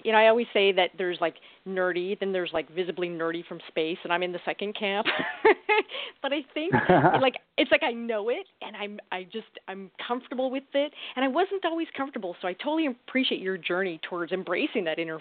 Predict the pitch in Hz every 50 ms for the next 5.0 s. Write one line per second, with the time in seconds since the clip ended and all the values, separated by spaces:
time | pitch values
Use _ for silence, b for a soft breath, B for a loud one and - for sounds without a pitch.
0 | - - 151 151 151 - - - - 151 B B B B B - - 254 208 254
1 | 247 - - 254 254 - 285 233 196 214 226 269 285 254 214 185 180 165 190 208
2 | 208 220 190 - 269 311 - _ - 208 180 175 - - - 202 202 - - -
3 | 247 233 - 220 214 226 - - - - - 208 202 240 208 - - 214 202 202
4 | 202 - - 214 262 247 214 214 180 151 160 185 208 220 180 185 151 139 -